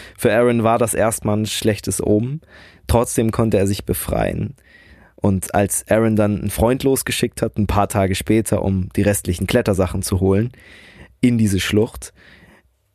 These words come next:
hat, ist dieser Freund auch an der Schlammpfütze vorbeigekommen, aus der Aaron getrunken hat, nachdem er sich befreit hatte.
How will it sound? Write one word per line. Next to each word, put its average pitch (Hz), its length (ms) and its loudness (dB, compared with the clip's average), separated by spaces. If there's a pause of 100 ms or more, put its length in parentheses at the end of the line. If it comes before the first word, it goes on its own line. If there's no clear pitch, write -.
(140)
hat, - 640 -4
ist - 220 -2
dieser 104 180 2
Freund 113 320 2
auch - 160 0
an 104 160 0
der 101 100 2
Schlammpfütze 104 560 0
vorbeigekommen, 87 800 0
aus - 180 -2
der 80 180 2
Aaron 87 260 0
getrunken 92 540 -2
hat, 82 200 -4
nachdem 92 320 0
er 87 80 2
sich 87 180 -4
befreit - 480 -6
hatte. - 360 -12